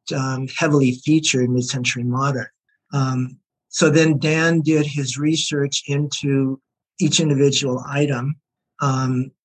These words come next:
identifying the designer, and then he would prepare a biography of that designer and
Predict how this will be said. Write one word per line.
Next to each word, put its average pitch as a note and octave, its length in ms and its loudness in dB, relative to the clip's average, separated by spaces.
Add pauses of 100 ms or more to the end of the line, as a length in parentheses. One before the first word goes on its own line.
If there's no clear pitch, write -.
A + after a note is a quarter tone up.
(300)
identifying C#3+ 720 2 (120)
the C3 140 -2
designer, C3 760 -2 (200)
and C#3 200 2
then C3+ 220 0
he C3+ 240 2
would C3 160 2
prepare C#3 360 -2
a B2+ 100 -2 (140)
biography C3 880 2
of C3 180 -6
that B2 180 -2
designer C3 640 0
and B2+ 420 0